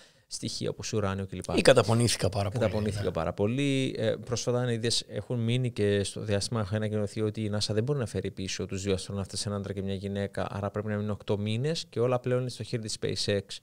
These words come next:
Speaker 1: η οποία ανέλαβε να τους φέρει πίσω. Άρα οκτώ μήνες σημαίνει ότι, ε, το, το,
Speaker 2: Το σώμα
Speaker 1: το
Speaker 2: τους
Speaker 1: σώμα
Speaker 2: θα πάθει
Speaker 1: τους,
Speaker 2: πάρα
Speaker 1: ναι,
Speaker 2: πολλά
Speaker 1: ναι,
Speaker 2: πράγματα,
Speaker 1: αν και ήδη
Speaker 2: ναι.
Speaker 1: ισχυρίζονται ότι θα είναι εντάξει και είναι τόσο έμπειροι, είναι πολύ έμπειροι άνθρωποι, αλλά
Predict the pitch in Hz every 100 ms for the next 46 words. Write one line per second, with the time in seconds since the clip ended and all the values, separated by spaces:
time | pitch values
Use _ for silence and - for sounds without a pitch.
0 | _ _ - 123 113 117 107 113 113 107
1 | 101 101 - 104 95 95 92 127 123 -
2 | _ - 110 113 - - 107 110 117 -
3 | 104 107 110 107 107 110 104 - - -
4 | _ 107 98 92 92 92 - - 104 98
5 | 98 98 98 98 - 104 - - _ -
6 | 107 95 _ _ - _ _ _ _ _
7 | _ _ _ 113 110 247 - 190 220 170
8 | - 175 151 151 156 - 151 147 123 110
9 | 113 113 113 104 110 107 110 113 120 113
10 | 117 110 113 113 110 - 107 107 110 107
11 | 107 - 107 104 95 101 - - 107 104
12 | 107 113 107 104 104 98 101 104 113 117
13 | 107 104 117 160 165 160 151